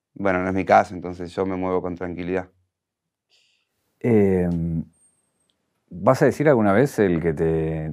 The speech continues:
Speaker 2: dio los quinientos mil dólares? ¿O es un pacto de nunca decirle el nombre?
Speaker 1: Hoy estoy, tipo, no hay forma de que se me escape.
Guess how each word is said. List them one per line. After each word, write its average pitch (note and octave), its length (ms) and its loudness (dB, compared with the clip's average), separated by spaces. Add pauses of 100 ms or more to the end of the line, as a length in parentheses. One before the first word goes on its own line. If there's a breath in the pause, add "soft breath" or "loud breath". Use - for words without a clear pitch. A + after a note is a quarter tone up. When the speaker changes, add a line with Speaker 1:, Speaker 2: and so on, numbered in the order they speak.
Speaker 2:
dio F#2 180 -2
los F2 80 -2
quinientos E2 280 -4
mil E2+ 100 -4
dólares? G#2+ 400 -2 (580)
¿O F2+ 80 -8
es E2 140 -6
un E2 220 -2
pacto F#2 340 2
de D#2+ 220 0
nunca E2+ 340 -2
decirle D#2 400 -6
el D#2 80 -8
nombre? D2+ 300 -10 (720)
Speaker 1:
Hoy A#2 160 4
estoy, A2 300 -2
tipo, E2+ 580 -10 (220)
no G2+ 100 -6
hay G2 40 -2
forma A2 420 2
de E2+ 60 -10
que F2 40 -10
se F#2 100 -16
me F2 60 -12
escape. F2+ 400 -2